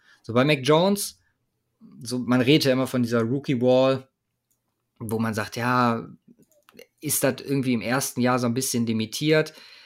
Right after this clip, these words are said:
Ich sehe das schon in gewisser Weise, dass ein, ein Bills-Team ihm das Leben so schwer machen kann, weil die Defense ja auch nicht von der Hand ge-, zu weisen ist, auch wenn es, äh, auch wenn es nicht jetzt so eine starke Defense ist wie,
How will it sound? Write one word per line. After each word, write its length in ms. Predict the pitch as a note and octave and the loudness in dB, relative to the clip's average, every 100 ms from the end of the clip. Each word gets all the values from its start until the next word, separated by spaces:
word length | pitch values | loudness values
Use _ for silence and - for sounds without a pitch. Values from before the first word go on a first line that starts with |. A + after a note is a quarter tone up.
| _ _ _ _ | _ _ _ _
Ich 200 | B2+ A#2+ | -2 4
sehe 100 | F3+ | 6
das 160 | A#3 G#3 | 6 4
schon 300 | - A#3 G3+ | 4 4 4
in 80 | A#2 | 2
gewisser 420 | G2+ G2+ G#2 F2+ | 0 -2 -4 -6
Weise, 400 | D2+ C#2 B1 C2 | -8 -8 -10 -4
dass 420 | G#2 G#2+ - - | -2 -2 -6 -10
ein, 880 | G#2 B1+ G2 A2+ G#2+ G#2+ - A#2 A2 | -16 -16 -6 -2 -2 -4 -8 -6 -2
ein 40 | |
Bills-Team 800 | G#2+ C3+ C3 - C3 C3 C3 B2+ - _ _ _ | 2 2 0 -4 -2 0 -2 -4 -12 _ _ _
ihm 220 | - C3 C3 | -2 2 2
das 180 | A#2+ | 0
Leben 280 | B2 C3+ C3+ | 0 0 0
so 220 | A#2 C#3 | 0 -2
schwer 300 | D3+ A#2+ B2+ | -2 2 2
machen 320 | B2+ B2+ B2+ A#2+ | 2 0 -2 -2
kann, 460 | B2+ C#3+ F3 G#3+ _ _ | 0 0 -2 -8 _ _
weil 160 | A#2 A#2 | 2 2
die 100 | A2+ | 0
Defense 400 | B2 B2 A#2+ A#2+ | -2 -2 -2 -2
ja 60 | |
auch 160 | A2 - | -4 -4
nicht 160 | B2 | -4
von 120 | - A2 | -4 -2
der 80 | |
Hand 180 | A2+ D#3 | -2 -4
ge-, 140 | - - | -8 -10
zu 140 | C3 | -4
weisen 300 | C3+ C3+ C#3 | -2 -2 -2
ist, 160 | C#3 - | -6 -2
auch 220 | A#2+ B2 | -2 0
wenn 160 | A#2+ A#2 | 2 2
es, 240 | A#2 - _ _ _ _ _ _ - | 0 -6 _ _ _ _ _ _ -12
äh, 60 | G#2+ | -8
auch 360 | G#2+ A2 - - | -8 -10 -14 -8
wenn 100 | G#2 | -6
es 140 | G#2 | -4
nicht 240 | A#2 G#2+ - | -4 -4 -2
jetzt 420 | G2+ - - - - | -4 -4 -12 -14 -14
so 720 | G#2 G#2 A2 A2+ A2+ A2 - | -12 -8 -6 -6 -6 -6 -8
eine 180 | G2 G#2 | -4 -4
starke 300 | - G#2 G#2 | -4 -6 -6
Defense 340 | G#2 G2+ G2+ G2+ | -8 -10 -12 -12
ist 160 | - | -12
wie, 180 | G#2 | -12